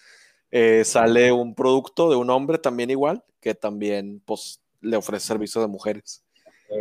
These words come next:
Speaker 1: Y luego todos de que, eh, pues, ¿qué andabas diciendo? Y la madre, y todos de que, ah, la madre. <laughs>
Speaker 2: Claro, güey.
Speaker 1: O sea,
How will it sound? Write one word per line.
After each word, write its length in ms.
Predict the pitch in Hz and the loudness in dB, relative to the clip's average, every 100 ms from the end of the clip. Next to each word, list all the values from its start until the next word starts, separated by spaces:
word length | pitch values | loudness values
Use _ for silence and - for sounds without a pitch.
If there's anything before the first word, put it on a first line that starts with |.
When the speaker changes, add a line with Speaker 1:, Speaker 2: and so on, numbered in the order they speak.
| 107 | 0
Speaker 1:
Y 40 | |
luego 260 | 113 113 113 | 4 6 4
todos 240 | 117 117 113 | 4 2 2
de 120 | 117 | 0
que, 400 | - 104 101 110 | 0 -2 0 0
eh, 40 | 110 | -2
pues, 160 | 110 120 | -2 -2
¿qué 60 | |
andabas 340 | 113 113 120 123 | -2 2 2 2
diciendo? 420 | 117 113 117 113 | 0 0 0 0
Y 60 | |
la 100 | 104 | -2
madre, 400 | 104 104 107 104 | -4 -4 -4 -6
y 60 | 101 | -8
todos 240 | - 104 | -4 -4
de 100 | 98 | -4
que, 140 | 95 92 | -10 -8
ah, 240 | 101 107 | -4 -2
la 160 | 107 101 | -2 -4
madre. 280 | 98 208 - _ - | -4 -6 -6 _ -10
<laughs> 480 | - - - - - _ _ 117 - - | -6 -2 -2 -4 -14 _ _ -2 -2 -4
Speaker 2:
Claro, 260 | 92 87 92 | -4 0 2
güey. 360 | 98 90 95 - - | 2 0 -2 -10 -6
Speaker 1:
O 100 | 135 | -2
sea, 300 | 131 120 - | 0 0 -4